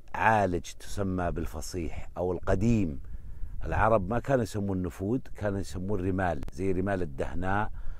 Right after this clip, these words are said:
رمال، آه، الشقيق. هذه رمال عالج وتسمى الآن النفود الكبير. خزان ريا-، رمال ضخم، لحظة غروب روعة.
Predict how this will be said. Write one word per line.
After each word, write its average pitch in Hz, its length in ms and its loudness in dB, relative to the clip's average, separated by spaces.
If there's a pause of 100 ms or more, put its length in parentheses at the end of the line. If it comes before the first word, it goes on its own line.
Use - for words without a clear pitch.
(400)
رمال، 95 600 4
آه، 85 840 2
الشقيق. 113 680 8
هذه 104 420 4
رمال 107 340 4
عالج 92 400 4 (720)
وتسمى 104 480 6
الآن 113 500 6
النفود 113 500 6
الكبير. 82 480 4 (920)
خزان 117 480 6
ريا-، 123 380 2
رمال 113 500 4
ضخم، 110 420 4 (580)
لحظة 110 500 6
غروب 135 520 6 (720)
روعة. 101 440 8